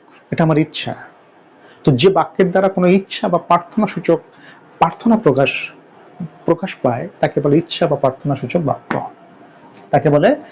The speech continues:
ইচ্ছা বা প্রার্থনা সূচক বাক্য। আর আবেগ সূচক কি বলছে? এটাকে আমরা ইংরেজিতে এক্সক্লেমেটরি বলি,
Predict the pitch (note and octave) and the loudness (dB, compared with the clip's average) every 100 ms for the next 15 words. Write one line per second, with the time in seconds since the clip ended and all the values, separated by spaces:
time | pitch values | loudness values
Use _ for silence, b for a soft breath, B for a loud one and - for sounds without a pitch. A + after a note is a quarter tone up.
0 | B - D#3+ - F#3+ D3+ D3 D3 - C#3 | B -2 -2 0 0 0 -2 -2 -4 -6
1 | - G3+ D3+ B2 - - - - _ _ | -2 -2 0 -2 -4 -14 -14 -18 _ _
2 | _ _ _ b b b b - C#3+ C#3+ | _ _ _ b b b b -2 2 2
3 | G3 G3 G#3+ G#3 G#3 G3 F3+ F3+ - G#3 | 0 0 -2 0 0 2 2 2 0 0
4 | C#4+ - _ _ D#3 F3 F3 E3 D#3 D#3 | -2 -8 _ _ 0 2 0 -2 -2 -2
5 | D#3 D3+ - - B2+ F#3 F3+ D#3 C3+ B2 | -4 -6 -2 0 0 0 0 0 0 0
6 | B2 F#3 | -2 -4